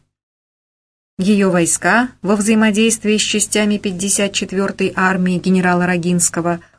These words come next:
к утру двадцать шестого сентября овладели городом Цессис. Второй Прибалтийский фронт к этому времени в ходе напряженных боев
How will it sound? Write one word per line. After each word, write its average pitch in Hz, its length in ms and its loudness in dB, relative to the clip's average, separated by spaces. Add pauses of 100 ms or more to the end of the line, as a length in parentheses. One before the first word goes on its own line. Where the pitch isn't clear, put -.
(100)
к - 60 -10
утру 190 360 2
двадцать 170 460 -2
шестого 156 420 -4
сентября 170 640 0 (340)
овладели 202 580 2
городом 165 500 -2
Цессис. - 600 -4 (960)
Второй 208 380 2
Прибалтийский 190 720 0
фронт 233 420 -2
к - 60 -6
этому 160 280 -2
времени 160 520 -2 (400)
в - 60 -18
ходе 226 260 4
напряженных 202 640 2
боев 196 540 2